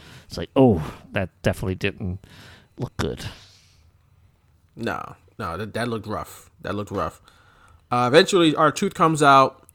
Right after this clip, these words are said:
Speaker 2: He beats up John Morrison. And I put that, R-Truth,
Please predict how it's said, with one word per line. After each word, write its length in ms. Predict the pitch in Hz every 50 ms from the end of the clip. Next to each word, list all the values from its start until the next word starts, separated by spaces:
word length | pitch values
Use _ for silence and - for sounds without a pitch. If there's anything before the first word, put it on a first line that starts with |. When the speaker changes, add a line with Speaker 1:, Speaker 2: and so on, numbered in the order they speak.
| _
Speaker 2:
He 260 | - 139 127 123 123 120
beats 240 | 123 135 127 -
up 100 | 135 113 110
John 240 | 123 110 101 101 104
Morrison. 560 | 123 139 143 143 135 - 139 131 127 123 123 - _ _ _ _ _ _ _ _ - -
And 100 | 117 113
I 40 |
put 160 | - 151 135 139
that, 180 | 135 135 - - -
R-Truth, 560 | 254 320 302 - 277 254 226 170 143 -